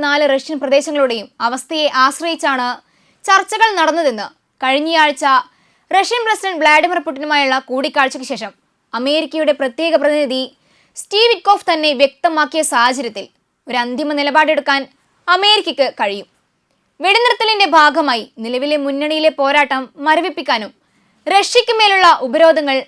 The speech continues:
ലഘൂകരിക്കാനുമുള്ള ഒരു പദ്ധതി അമേരിക്ക തങ്ങളുടെ യൂറോപ്യൻ സഖ്യകക്ഷികൾക്ക് മുന്നിൽ അവതരിപ്പിച്ചിരുന്നു. എന്നാൽ കാര്യമായ പുരോഗതി ഉടൻ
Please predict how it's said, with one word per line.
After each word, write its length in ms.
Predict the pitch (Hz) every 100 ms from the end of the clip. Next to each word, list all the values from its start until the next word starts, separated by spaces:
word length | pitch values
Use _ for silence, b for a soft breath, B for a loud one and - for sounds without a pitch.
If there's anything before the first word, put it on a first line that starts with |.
| _ _ _ 302
ലഘൂകരിക്കാനുമുള്ള 920 | 359 415 440 392 370 370 349 311 294 269
ഒരു 100 | 277 269
പദ്ധതി 320 | 254 240 247 247 _ 233
അമേരിക്ക 400 | 269 294 277 269 247 - _ _ _ _
തങ്ങളുടെ 320 | 392 427 453 415
യൂറോപ്യൻ 420 | 370 381 415 403 339
സഖ്യകക്ഷികൾക്ക് 720 | 311 311 330 277 330 311 277
മുന്നിൽ 200 | 247 208 - _ -
അവതരിപ്പിച്ചിരുന്നു. 640 | 240 254 269 247 208 175 _ _ _ _
എന്നാൽ 180 | 233 262 254
കാര്യമായ 480 | 254 254 285 311 311
പുരോഗതി 520 | 277 285 302 294 277 277 - _ _ _
ഉടൻ 200 | 381